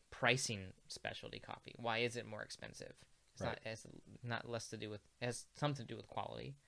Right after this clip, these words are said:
Speaker 1: has something to do with sustainability, has something to do with sort of the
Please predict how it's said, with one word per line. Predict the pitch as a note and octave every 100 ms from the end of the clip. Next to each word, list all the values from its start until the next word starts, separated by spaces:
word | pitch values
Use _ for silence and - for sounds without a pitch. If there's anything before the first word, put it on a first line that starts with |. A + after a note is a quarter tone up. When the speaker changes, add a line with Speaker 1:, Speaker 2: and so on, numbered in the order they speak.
| - - -
Speaker 1:
has | - -
something | A2 G2
to |
do | G2+
with | G2
sustainability, | G#2+ G#2 G2+ G2+ G#2 G#2+
has | G#2
something | A#2 G#2+
to | G#2
do | G2
with | F#2+ - - - -
sort | - G#2+
of | G2+ F#2+
the | G2